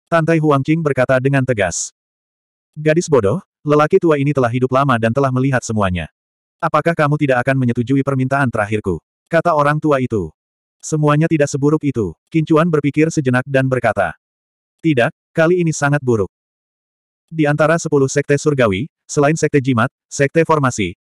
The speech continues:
sekte obat dan satu atau dua sekte netral, sisanya, termasuk Dewan Tetua dan keluarga Yun, akan datang untuk berurusan dengan saya."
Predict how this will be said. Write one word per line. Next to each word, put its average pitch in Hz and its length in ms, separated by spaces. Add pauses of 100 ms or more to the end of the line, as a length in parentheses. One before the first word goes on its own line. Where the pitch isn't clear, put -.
sekte 156 320
obat 151 240
dan 120 80
satu 135 320
atau 120 160
dua 107 160
sekte 127 240
netral, 131 380 (100)
sisanya, 139 640
termasuk 120 320
Dewan 117 240
Tetua 117 320
dan 117 80
keluarga 139 400
Yun, 101 320 (140)
akan 147 260
datang 117 240
untuk 117 160
berurusan 123 480
dengan 101 240
saya." 90 320